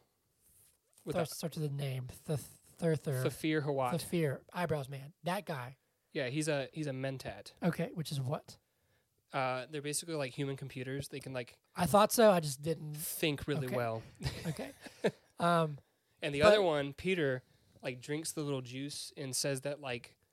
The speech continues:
Speaker 1: mantra
Speaker 2: That, like, yeah, that, like,
Speaker 1: three
Speaker 2: oath,
Speaker 1: times.
Speaker 2: whatever.
Speaker 1: Which, you know, they really spend time saying that mantra, like, three or four times rather than, like,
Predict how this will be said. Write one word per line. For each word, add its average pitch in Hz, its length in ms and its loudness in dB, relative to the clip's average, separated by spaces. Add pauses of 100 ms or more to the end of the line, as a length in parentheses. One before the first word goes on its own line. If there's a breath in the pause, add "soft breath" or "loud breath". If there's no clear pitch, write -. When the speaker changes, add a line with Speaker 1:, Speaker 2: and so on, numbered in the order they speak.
(360)
Speaker 1:
mantra 135 360 2
Speaker 2:
That, 156 160 6
like, 151 80 4
yeah, 160 180 4
that, 147 80 2
like, 139 100 2
Speaker 1:
three 160 120 2
Speaker 2:
oath, 170 60 2
Speaker 1:
times. 156 180 4
Speaker 2:
whatever. 180 320 2 (100)
Speaker 1:
Which, 160 260 0 (220 soft breath)
you 180 100 2
know, 202 80 6
they 165 120 2
really 262 220 2
spend 240 300 0
time 208 240 0
saying 190 240 0
that 151 160 0
mantra, 170 440 2
like, 156 180 -2
three 165 180 -2
or 160 80 2
four 160 160 0
times 147 440 -4
rather 143 180 -4
than, 143 160 -6
like, 123 280 -8